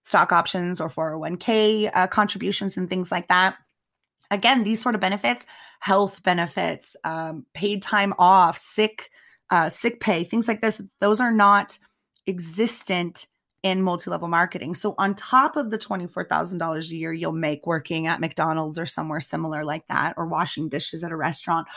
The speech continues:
or being a hostess at a restaurant, you're getting additional benefits on top of that. Uh, the next one came in, uh, and these I just rounded up to the nearest whole number.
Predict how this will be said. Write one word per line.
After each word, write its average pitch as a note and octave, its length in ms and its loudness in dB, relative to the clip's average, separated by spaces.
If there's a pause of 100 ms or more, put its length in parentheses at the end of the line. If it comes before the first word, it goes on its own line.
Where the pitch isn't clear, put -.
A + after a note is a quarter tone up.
(220)
or G3 100 4
being F3+ 220 0
a E3+ 60 0
hostess - 580 0
at E3+ 100 -2
a E3 60 -4
restaurant, D#3 640 -4 (960)
you're G#3 140 0
getting G#3 480 2 (120)
additional G3 420 0
benefits F3 400 -2
on E3+ 80 -6
top E3+ 360 -2
of E3+ 140 -6
that. - 360 -10 (960)
Uh, F#3 140 6
the F#3+ 100 2
next A3+ 360 2
one A3 380 4 (340)
came G#3+ 340 0
in, F#3+ 600 -2 (360)
uh, E3+ 240 -2
and G3+ 140 2
these B3 220 4
I B3+ 100 4
just A3 220 -2
rounded F3+ 360 4
up F3 280 4 (220)
to G#3 100 0
the F#3 100 2
nearest E3 360 0
whole E3 260 -2
number. D#3+ 520 -2